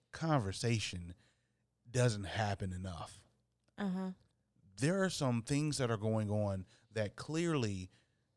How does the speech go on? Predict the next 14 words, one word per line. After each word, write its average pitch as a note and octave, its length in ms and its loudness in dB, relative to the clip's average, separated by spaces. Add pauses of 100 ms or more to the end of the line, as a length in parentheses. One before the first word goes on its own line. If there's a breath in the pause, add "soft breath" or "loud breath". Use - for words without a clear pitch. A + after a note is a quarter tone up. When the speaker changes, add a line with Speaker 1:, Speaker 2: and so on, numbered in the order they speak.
(120)
Speaker 1:
separate A2 720 4
the A2+ 60 -2
fact G#2+ 320 0
of F2+ 300 -6
there's F#2+ 260 -4
a G2 40 -6
lot G2 160 -2
of G#2+ 60 -4
people A#2+ 140 -2
that A2+ 120 -2
don't A2 240 2
understand A#2 640 -2 (280)
what G#2 280 2 (400)
religion A2 600 2